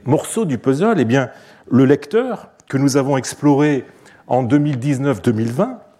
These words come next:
grâce à, à, à un examen de l'ensemble du corpus des papyrus littéraires, et en deux mille vingt vingt et un par une exploration des bibliothèques antiques. Et puis le créateur, le créateur qui sera au programme du prochain cycle de cours.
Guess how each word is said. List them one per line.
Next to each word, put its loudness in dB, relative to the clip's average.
grâce -2
à, 2
à, -4
à -2
un -2
examen -4
de -2
l'ensemble 0
du -4
corpus -4
des -4
papyrus -4
littéraires, 0
et 4
en -4
deux 0
mille -2
vingt -2
vingt -4
et 2
un 0
par -4
une -2
exploration -4
des 2
bibliothèques -2
antiques. -4
Et 6
puis 0
le 0
créateur, -6
le 4
créateur -2
qui 0
sera 2
au 4
programme -2
du -2
prochain 0
cycle 0
de 2
cours. -10